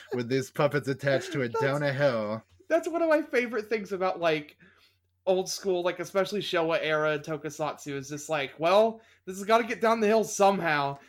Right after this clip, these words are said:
Speaker 2: I guess we're just gonna
Speaker 1: <laughs>
Speaker 2: throw it down." Like, it's just, just make a model
Speaker 1: Yeah.
Speaker 2: just to, just chuck it down this fucking hill. And
Speaker 1: Oh,
Speaker 2: however
Speaker 1: yeah,
Speaker 2: the
Speaker 1: yeah.
Speaker 2: fuck it falls, that's the way it fell. And so, like, it's perfect. It's amazing.
Speaker 1: Yeah, so,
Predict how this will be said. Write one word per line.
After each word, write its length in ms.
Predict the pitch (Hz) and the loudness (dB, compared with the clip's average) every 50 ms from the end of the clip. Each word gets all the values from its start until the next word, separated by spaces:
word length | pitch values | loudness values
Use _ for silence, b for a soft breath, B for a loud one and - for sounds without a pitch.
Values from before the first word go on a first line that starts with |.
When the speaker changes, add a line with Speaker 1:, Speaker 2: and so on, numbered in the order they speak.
| b b 160 | b b -2
Speaker 2:
I 80 | 170 | 0
guess 180 | 180 214 - 214 | 2 2 2 4
we're 60 | 247 | 4
just 160 | 254 214 - | 2 2 2
gonna 160 | - 247 226 - 233 | 2 2 2 2 0
Speaker 1:
<laughs> 100 | - - | -2 -2
Speaker 2:
throw 480 | - - - 220 202 214 240 226 208 254 | -2 2 4 4 6 8 8 8 8 6
it 220 | 226 196 - 175 | 4 2 0 -4
down." 440 | 156 170 202 214 180 143 175 180 180 | -4 0 2 2 2 2 0 0 0
Like, 220 | 196 170 170 175 | 0 -2 -2 -4
it's 140 | 240 214 190 | -10 -12 -12
just, 420 | 226 220 - - 269 349 269 202 226 | -12 -12 -12 -10 -10 -10 -10 -8 -8
just 160 | 254 220 226 | -8 -6 -4
make 260 | 220 202 202 220 214 - | 0 2 2 2 2 2
a 100 | 240 214 | 0 2
model 380 | 214 208 202 - 135 123 110 101 | 4 4 6 6 6 6 4 2
Speaker 1:
Yeah. 80 | 95 | 0
Speaker 2:
just 240 | - 202 - - - | -2 -4 -6 -6 -4
to, 100 | - 175 165 160 - 175 | -4 -4 -4 -6 -10 -8
just 260 | 160 220 175 - - | -8 -8 -8 -8 -6
chuck 380 | - - - 208 202 196 202 208 | -6 0 4 4 4 4 2 0
it 160 | 196 180 165 | -4 -2 -2
down 240 | 185 180 180 175 170 | -2 -2 -2 -4 -6
this 120 | 160 156 - | -8 -8 -6
fucking 340 | - 165 165 - 156 156 | -4 -6 -4 -6 -8 -6
hill. 340 | 156 151 147 143 135 127 131 B B B B B - | -4 -2 -2 -2 -2 -4 -6 B B B B B -4
And 140 | 185 185 185 | -2 0 2
Speaker 1:
Oh, 40 | 175 | 4
Speaker 2:
however 300 | 190 190 196 214 202 180 | 6 6 6 6 6 4
Speaker 1:
yeah, 40 | 214 | 2
Speaker 2:
the 100 | 208 185 | 0 0
Speaker 1:
yeah. 60 | 175 | 2
Speaker 2:
fuck 200 | 208 202 196 - | 2 0 0 0
it 160 | 196 170 165 | -4 -6 -4
falls, 380 | - 190 185 180 170 156 147 131 | -2 0 2 2 2 2 0 0
that's 240 | 156 151 160 - - | -2 -2 -2 -4 -6
the 100 | - 175 | -6 -2
way 160 | 170 170 170 | 0 0 0
it 160 | 165 135 135 | 0 -2 -4
fell. 440 | - 170 165 151 139 123 123 127 b b b b 175 b | -2 0 2 2 2 0 -4 -6 b b b b -16 b
And 80 | 190 185 | -6 -2
so, 180 | 208 208 - - 233 | 0 0 0 0 0
like, 100 | 208 - | -2 -2
it's 160 | 165 151 - | -4 -10 -6
perfect. 580 | - - 185 180 180 - 147 139 131 - _ | -2 0 0 0 0 -2 -6 -8 -8 -10 _
It's 160 | 170 165 - 170 | -20 -20 -18 -14
amazing. 440 | 160 151 147 147 143 139 135 123 127 131 _ _ _ _ b b b b b b b b b b b _ | -10 -8 -6 -6 -6 -8 -10 -16 -20 _ _ _ _ _ b b b b b b b b b b b _
Speaker 1:
Yeah, 240 | - 117 151 220 190 | -14 -10 -10 -10 -10
so, 400 | 202 - - 131 117 117 117 120 | -10 -8 -6 -4 -2 -2 -4 -4